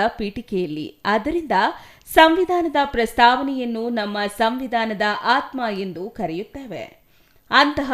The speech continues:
ಪ್ರಸ್ತಾವನೆಯನ್ನ ಸರಿಯಾಗಿ ಅರ್ಥ ಮಾಡಿಕೊಂಡು ಅನ್ವಯಿಸಿಕೊಂಡರೆ ಎಲ್ಲರ ಬದುಕು ಹಸನಾಗಲಿದೆ ಎಂದು ಚಿಕ್ಕಬಳ್ಳಾಪುರ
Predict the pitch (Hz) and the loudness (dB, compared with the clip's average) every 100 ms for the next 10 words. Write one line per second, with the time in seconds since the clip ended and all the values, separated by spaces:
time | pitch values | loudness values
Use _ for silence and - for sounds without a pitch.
0 | 233 - 214 196 226 208 208 226 359 339 | 0 0 -4 -4 -4 -4 -4 -6 -6 -6
1 | 208 262 - - - - - 330 330 339 | -4 -6 -8 -20 -20 -8 4 6 6 4
2 | 349 285 285 233 240 233 277 262 240 226 | 0 -2 -4 0 0 0 -4 -2 -2 -2
3 | 226 214 208 220 - 233 269 269 226 - | -4 -4 -4 -4 0 0 0 -6 -6 -8
4 | - 226 392 269 190 330 - - - 285 | -6 -6 -4 -2 -2 -4 -8 -12 2 10
5 | 330 370 370 294 220 180 226 254 202 226 | 10 10 6 2 2 2 0 -2 -6 -4
6 | 226 185 208 190 240 269 254 214 202 196 | -4 -4 -4 -2 -2 -2 -2 0 0 -2
7 | 185 202 294 - _ - 285 277 254 247 | -2 -4 -6 -12 _ -8 -2 0 4 4
8 | 254 - | 4 2